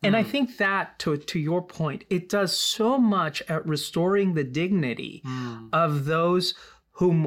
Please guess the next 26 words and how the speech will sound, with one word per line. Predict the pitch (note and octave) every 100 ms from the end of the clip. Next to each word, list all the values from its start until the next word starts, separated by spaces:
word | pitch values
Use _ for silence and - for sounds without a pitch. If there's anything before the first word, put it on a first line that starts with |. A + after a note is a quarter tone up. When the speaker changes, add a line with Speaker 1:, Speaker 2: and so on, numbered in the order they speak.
| -
Speaker 1:
we | D3 D#3
have | C3 D#3 C#3+
the | C#3
honor | C3+ C3 B2
to | - C#3
serve. | - - -
Speaker 2:
Mm. | C3+ C3 B2+ B2 A#2+ A2 G#2+ _ - - - - - -
I | G3+
think | B3+ D4
of | D4
another | E3+ C#3+ C3+ C#3+ C3
concept | - C#3 C#3+ - B2+ -
that | B2
emerges | A2+ A#2 B2+ C3 A#2+ -
here, | C3 B2 A#2 A#2 -
and | A#2+ A#2 A#2+
that | B2 C3
is | A#2+
the | A#2
fact | - A2+ A2 A2+ -
that | G#2 G2 - _ _ _ _ _ _ _ _ _ _ _ _ _
Abraham | A#2+ D3 D3+ C3+ B2 A#2
recognizes | A#2+ B2 C3 A#2 G#2+ G#2+ G2+ G#2 G2+ - - _ _ - - _ _ _ _ _ _ _ _
for | - D3 B2
his | E3 F#3 -
truths | - - F3+ C#3 - - - -